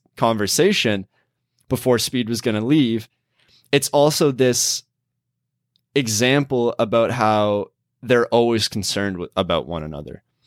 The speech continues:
You know, it's always this concern about the well-being, you know, of Speed, 'cause he's the protagonist, obviously, but about everyone else.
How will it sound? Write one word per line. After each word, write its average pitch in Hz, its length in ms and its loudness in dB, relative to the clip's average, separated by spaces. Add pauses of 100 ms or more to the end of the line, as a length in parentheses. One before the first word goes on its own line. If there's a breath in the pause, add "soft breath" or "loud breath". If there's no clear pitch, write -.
(260 soft breath)
You 107 120 0
know, 101 140 4
it's - 120 0
always 101 400 2
this 104 140 -2
concern 98 400 0
about 90 240 -2
the 95 80 -2
well-being, 87 800 -2 (340)
you 123 120 2
know, 117 100 4
of 101 80 0
Speed, 165 420 2
'cause 135 180 0
he's 117 140 -2
the - 60 -4
protagonist, 101 760 -2
obviously, 98 580 0
but 98 160 -4
about 107 240 0
everyone 101 460 2
else. - 480 -4